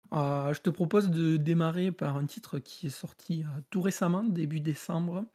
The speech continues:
où, heu, j'ai pu commencer à doucement le teaser sur le dernier Chronicle, hem, format court avec, heu, Murder Falcon. C'est un titre de Daniel Warren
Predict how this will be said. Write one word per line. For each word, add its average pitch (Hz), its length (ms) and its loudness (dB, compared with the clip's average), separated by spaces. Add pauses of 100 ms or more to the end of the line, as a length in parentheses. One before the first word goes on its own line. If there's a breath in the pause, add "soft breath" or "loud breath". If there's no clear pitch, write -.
(340 soft breath)
où, 151 280 0
heu, 143 540 -4 (160)
j'ai 143 240 -2
pu - 160 -10
commencer 180 760 0
à 139 440 -4 (380)
doucement 190 540 2
le 175 160 2
teaser 180 540 0
sur 165 280 -6
le 135 120 -2
dernier 170 320 0
Chronicle, 160 580 -2
hem, 131 560 -6 (420)
format 147 380 2
court - 480 -4 (320 soft breath)
avec, 151 440 -2
heu, 147 140 -2
Murder 175 380 0
Falcon. 196 560 0
C'est - 260 -4
un 156 80 6
titre - 400 -6
de 143 220 2
Daniel 185 560 4
Warren 160 460 4